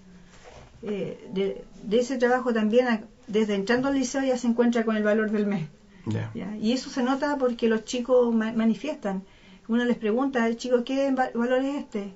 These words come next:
Speaker 1: O este mes, ¿en qué valor estamos?". O, por ejemplo, te doy un ejemplo. El año pasado una niña, eh, se encontró un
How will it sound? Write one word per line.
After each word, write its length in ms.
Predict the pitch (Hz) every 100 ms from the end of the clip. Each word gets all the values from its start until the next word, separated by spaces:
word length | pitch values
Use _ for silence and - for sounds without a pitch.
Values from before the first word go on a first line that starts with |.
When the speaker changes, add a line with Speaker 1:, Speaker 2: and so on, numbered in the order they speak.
| -
Speaker 1:
O 120 | 208
este 260 | 240 240 254
mes, 160 | 269
¿en 60 | 262
qué 100 | 262
valor 220 | 262 262
estamos?". 480 | 262 - 277 208 202 - - - - -
O, 560 | 202 214 208 208 196 - 220
por 120 | - 240
ejemplo, 320 | 233 247 226
te 80 | 233
doy 80 |
un 60 | 233
ejemplo. 420 | 233 240 190 196
El 60 | 208
año 100 | 220
pasado 300 | 226 226 240
una 120 | 240
niña, 540 | 233 247 247 247 247 - -
eh, 460 | 208 208 202 196 - - - - -
se 160 | - 226
encontró 720 | 220 214 240 247 240 240 226
un 540 | 214 220 220 220 214